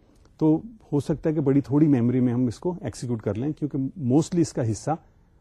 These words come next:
اس کو ضرورت نہیں پڑے گی when a particular, uh, typical user uses Word۔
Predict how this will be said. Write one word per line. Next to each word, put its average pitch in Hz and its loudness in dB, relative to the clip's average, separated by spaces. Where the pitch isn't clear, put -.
اس - -16
کو 160 0
ضرورت 131 2
نہیں 147 8
پڑے 120 2
گی 131 0
when 123 0
a - -6
particular, 123 -4
uh, 113 -8
typical 139 0
user 110 -2
uses 110 -6
Word۔ 78 -2